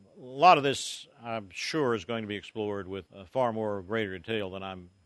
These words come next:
can give it tonight in one of the subsequent sessions. But I just wanted to introduce you to the, the two principles which Rawls says would be derived in the original position if we don't know who we are. If we don't know who we are,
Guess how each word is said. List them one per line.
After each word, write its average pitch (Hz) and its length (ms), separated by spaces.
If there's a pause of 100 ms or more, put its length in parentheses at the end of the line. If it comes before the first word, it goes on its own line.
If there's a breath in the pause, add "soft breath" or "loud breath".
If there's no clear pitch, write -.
(720)
can 98 140
give 107 160
it 85 80
tonight 104 480 (220)
in 92 200 (220)
one 107 180
of 90 60
the 82 80
subsequent 87 440
sessions. - 440
But 101 80
I 95 100 (120)
just 117 200
wanted 104 240
to 90 80 (340)
introduce 143 540
you 117 100
to 110 160
the, 98 200
the 92 100
two 196 240
principles 127 720
which 113 240
Rawls 156 360
says 117 540
would 123 220
be 156 160
derived 143 480
in 131 80
the 120 80
original 127 280
position 123 420
if 117 160
we 135 120
don't 185 300
know 190 160
who 185 160
we 180 160
are. 180 400 (880)
If - 60
we 120 100
don't 208 240
know 202 140
who 190 80
we 185 180
are, 117 400